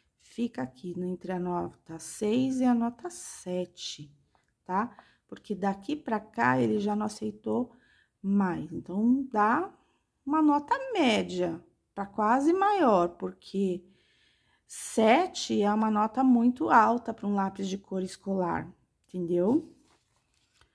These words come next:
Vamos ver agora se vai dez. Um,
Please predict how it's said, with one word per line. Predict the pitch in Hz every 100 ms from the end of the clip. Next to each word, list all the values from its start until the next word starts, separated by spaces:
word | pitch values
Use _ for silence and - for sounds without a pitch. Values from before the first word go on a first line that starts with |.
| _ _ -
Vamos | 185 180
ver | 180 190
agora | 196 185 190 196
se | -
vai | 196 220 247
dez. | 196 180 165 170 170 - - - - - - - _ _ _ _ _ _ _ _ _ _ _ _ _ _ _ _ _ _ _ -
Um, | 185 175 175 175 175 175 175 175 175 175 180 185 196 247 294